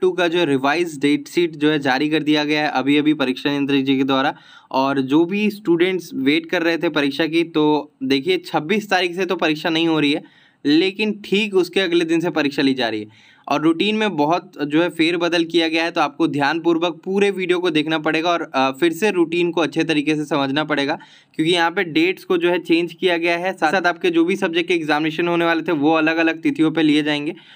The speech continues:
तो हम आपको जो पूरा डेट शीट समझाएंगे। इससे पहले आप सभी को इस वीडियो को लाइक कर देना है। एम करते हैं वन के लाइक का, यानी कि एक हज़ार लाइक आप कंप्लीट कराने में जो आप मदद करेंगे हमारी,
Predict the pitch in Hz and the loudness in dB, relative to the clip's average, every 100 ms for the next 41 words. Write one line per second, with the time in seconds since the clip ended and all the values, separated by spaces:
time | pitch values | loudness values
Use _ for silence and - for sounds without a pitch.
0 | - - 160 165 165 160 165 165 175 175 | -20 -2 2 2 2 0 0 0 -2 -2
1 | 156 165 175 165 139 151 139 185 180 165 | 0 2 2 0 0 -2 -2 -2 0 0
2 | 160 175 - 170 165 214 208 185 165 180 | 0 -2 -2 -4 -2 -2 0 0 0 0
3 | - - - - 151 190 190 185 185 190 | -4 -14 -18 -2 0 0 0 0 0 0
4 | 151 160 170 180 185 139 147 156 180 170 | 0 0 0 2 2 4 2 -2 -2 0
5 | 180 175 185 208 - _ _ - 185 226 | 0 0 -2 -4 -10 _ _ 0 0 0
6 | 202 202 196 202 180 139 180 208 202 190 | -2 -2 0 0 0 0 0 0 0 2
7 | 170 160 165 175 165 165 170 165 180 208 | 2 0 0 0 0 0 -2 0 2 2
8 | 202 185 185 165 165 165 170 165 160 139 | -2 0 0 2 0 0 -2 -2 -2 2
9 | 165 165 165 160 160 160 156 151 151 131 | 0 2 0 0 0 0 2 0 0 0
10 | 147 151 160 165 156 151 160 | 0 0 0 0 0 0 -2